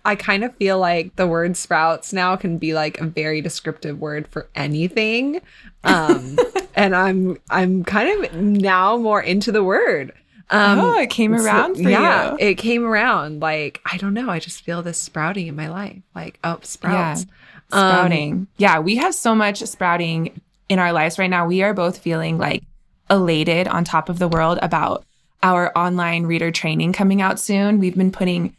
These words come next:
Speaker 2: so much love and intention into creating this online course, and we are so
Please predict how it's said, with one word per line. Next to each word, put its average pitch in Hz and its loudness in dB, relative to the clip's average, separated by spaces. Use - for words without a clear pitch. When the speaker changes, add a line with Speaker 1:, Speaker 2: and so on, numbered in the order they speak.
Speaker 2:
so - 2
much 220 2
love 180 0
and 180 -2
intention 175 -4
into 170 -4
creating 165 0
this 170 -2
online 160 2
course, 160 -2
and 170 2
we 170 0
are 180 0
so 165 0